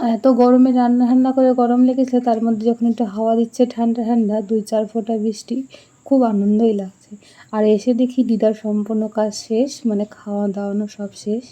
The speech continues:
আর আজকে বললাম যে বৈশাখ মাসের শেষ সংক্রান্তি, তাই ধুলোট হচ্ছে,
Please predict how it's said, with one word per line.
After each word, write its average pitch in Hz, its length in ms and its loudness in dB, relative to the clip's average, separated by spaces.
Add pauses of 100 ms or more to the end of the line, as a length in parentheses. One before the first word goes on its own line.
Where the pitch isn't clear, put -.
(480)
আর 202 200 -4
আজকে 202 340 -4
বললাম 233 420 2
যে 240 140 2
বৈশাখ 214 440 0
মাসের 214 300 -4
শেষ 233 400 -4
সংক্রান্তি, 202 640 -4
তাই 202 220 -2
ধুলোট 196 460 -4
হচ্ছে, 202 340 -4